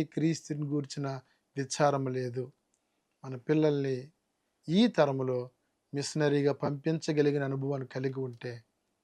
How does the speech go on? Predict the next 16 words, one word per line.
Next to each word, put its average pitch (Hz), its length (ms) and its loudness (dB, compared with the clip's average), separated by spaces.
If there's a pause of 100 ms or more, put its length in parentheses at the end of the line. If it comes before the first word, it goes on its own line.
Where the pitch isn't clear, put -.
(360)
రాబో 139 420 0 (120)
తరానికి 139 640 -2 (540)
మన 139 180 -4
కుటుంబము 160 600 4 (420)
ఆశీర్వాదకరమైన 180 1200 12
పాత్రగా 139 460 -2
ఉంటుంది. 123 460 -10 (1120)
ఒకవేళ 135 220 -8
మీరు 131 160 -6
పంపలేకపోతే 147 920 2 (640)
ఇలా 139 200 -2
పంపించే 185 720 4
మా 156 240 10
వారి 220 260 12
కొరకు 143 340 -2 (100)
ప్రార్థించండి. 147 880 4